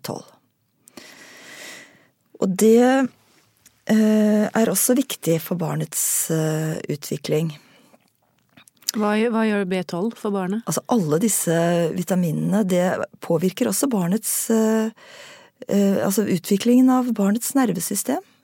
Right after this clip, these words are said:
Speaker 1: Utviklingen av barnets hjerne og nervesystem, det er kanskje det mest kritiske.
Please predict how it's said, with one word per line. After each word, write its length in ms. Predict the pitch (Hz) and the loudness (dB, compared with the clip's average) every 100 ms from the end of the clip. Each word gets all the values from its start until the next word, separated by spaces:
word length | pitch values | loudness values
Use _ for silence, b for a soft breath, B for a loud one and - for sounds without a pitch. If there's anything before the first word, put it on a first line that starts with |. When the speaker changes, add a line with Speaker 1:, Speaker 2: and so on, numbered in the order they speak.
| - | -4
Speaker 1:
Utviklingen 540 | 214 - 233 247 254 | -4 -2 -2 0 2
av 60 | 285 | 2
barnets 540 | 226 202 233 - - - | 2 2 2 -2 -6 -2
hjerne 380 | 277 247 160 | 0 0 0
og 80 | 196 | 2
nervesystem, 760 | 254 202 160 - 190 - 262 302 | 4 2 -2 -6 -6 -4 -4 -2
det 140 | 202 233 | -2 -2
er 40 | |
kanskje 260 | 247 196 - | 0 -4 0
det 80 | |
mest 240 | 196 196 - | 0 -2 -8
kritiske. 680 | - 165 - 196 - 330 | -10 -8 -6 -6 -4 -6